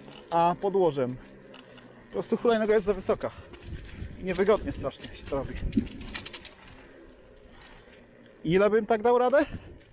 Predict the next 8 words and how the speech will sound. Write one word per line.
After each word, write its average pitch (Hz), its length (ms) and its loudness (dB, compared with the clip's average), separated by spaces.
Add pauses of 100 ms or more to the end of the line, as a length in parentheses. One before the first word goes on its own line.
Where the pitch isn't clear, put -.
(880)
Wszystko 247 260 -4
zależy 262 340 4
od - 120 -4
kondycji, 285 440 2
nie? 160 100 -4 (1400)
Ale 226 300 4
strasznie 202 600 0
wolno. 151 340 0